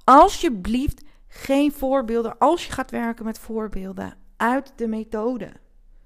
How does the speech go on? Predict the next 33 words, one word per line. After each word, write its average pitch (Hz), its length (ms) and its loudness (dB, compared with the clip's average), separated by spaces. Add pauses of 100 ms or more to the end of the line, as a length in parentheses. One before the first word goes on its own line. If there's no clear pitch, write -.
(720)
Want 330 140 4
als 440 100 6
je 480 100 0
gaat 415 200 0
werken 466 420 4
met 403 180 -6
voorbeelden 427 580 2
uit 427 240 -2
de 359 60 -8
methode, 359 760 -4
ja, 349 160 -2
ik - 120 -10
ga 403 100 -12
het 403 140 -10
je 330 80 -8
heel 294 160 -6
eerlijk 247 240 -8
vertellen, 302 580 -8 (1700)
hoeveel 392 440 -2
oefen, 302 480 0 (140)
oefenstappen 302 800 -2
of 247 180 -6
oefenmateriaal 269 800 0
blijft 240 340 0
er 240 60 -12
dan 240 100 -2
nog 220 180 -6
over 277 320 0
voor 233 160 -4
leerlingen 247 440 -4
om 247 260 -2 (380)
de 220 120 -4
stof 294 400 -6